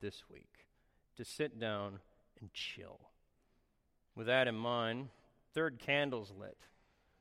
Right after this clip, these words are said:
As a few of the kids came in here this morning, as I heard, "It's the pink one! It's the pink!" It is the pink one.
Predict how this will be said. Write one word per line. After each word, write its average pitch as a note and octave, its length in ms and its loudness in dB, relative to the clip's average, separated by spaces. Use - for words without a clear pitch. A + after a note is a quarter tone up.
As A2 100 -6
a A2 80 -2
few C#3 240 0
of A#2 140 2
the G#2 80 0
kids B2+ 340 -4
came A2+ 300 0
in G#2 120 -2
here G#2+ 200 -2
this G#2+ 200 -6
morning, G#2+ 300 -6
as G#2 100 -8
I G#2+ 60 -4
heard, A2 300 -2
"It's B4 220 0
the - 140 -10
pink C#5 340 -4
one! D#4+ 340 -10
It's C5+ 200 4
the A4 140 -12
pink!" C5 460 -2
It - 0 -
is D4 220 8
the A3+ 80 -4
pink D3+ 320 -2
one. D#2 200 -10